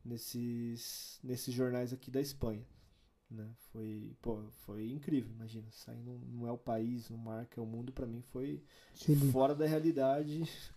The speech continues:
Speaker 2: Qual, qual é o nome da sua mãe?
Speaker 1: Ivonete.
Speaker 2: Você ligou lá pro seu Carlos e a dona Ivonete falou: "Ei, mãe, ó, tô publicando em inglês aqui na Espanha, ó a moral."
Speaker 1: <laughs>
Speaker 2: Você ligou, não?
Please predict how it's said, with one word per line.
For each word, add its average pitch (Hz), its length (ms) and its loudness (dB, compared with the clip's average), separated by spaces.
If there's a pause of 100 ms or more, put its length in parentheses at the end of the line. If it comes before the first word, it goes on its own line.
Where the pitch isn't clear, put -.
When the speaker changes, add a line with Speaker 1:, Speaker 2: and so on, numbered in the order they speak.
(160)
Speaker 2:
Qual, 156 160 4
qual 175 200 4
é - 20 4
o - 40 4
nome 165 160 6
da 147 80 6
sua 131 160 2
mãe? 185 240 4 (520)
Speaker 1:
Ivonete. 123 760 0
Speaker 2:
Você - 180 0
ligou 151 300 8
lá 160 140 6
pro 147 160 0
seu 143 160 2
Carlos 147 400 2
e 147 40 4
a 147 40 4
dona 147 200 2
Ivonete 143 460 0
falou: 180 160 0
"Ei, 190 80 6
mãe, 165 220 8
ó, 175 120 8
tô 160 200 2
publicando 175 560 4
em 202 80 6
inglês 180 360 6
aqui 196 160 4
na 247 120 6
Espanha, 160 480 6
ó 196 40 8
a 220 40 8
moral." 214 500 10
Speaker 1:
<laughs> - 160 -10
Speaker 2:
Você - 260 8
ligou, 170 360 12
não? 190 80 10